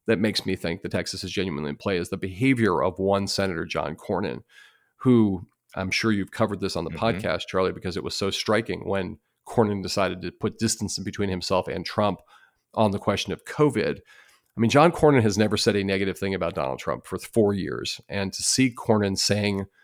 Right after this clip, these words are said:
Speaker 1: uh, putting distance between himself and Trump in the closing days of this campaign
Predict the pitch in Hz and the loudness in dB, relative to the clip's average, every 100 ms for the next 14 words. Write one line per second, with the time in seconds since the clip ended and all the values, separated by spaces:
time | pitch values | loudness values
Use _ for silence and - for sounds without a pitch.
0 | _ _ _ _ - 107 101 95 - 139 | _ _ _ _ -4 0 2 2 6 6
1 | 127 117 113 117 - 110 107 95 92 95 | 8 6 4 2 2 2 2 2 0 0
2 | 95 98 95 - 101 98 - - 113 101 | -2 -2 -2 -4 -2 -2 0 4 4 4
3 | 104 98 95 90 90 101 85 101 95 87 | 2 0 0 -4 -4 -4 -2 -2 -2 -4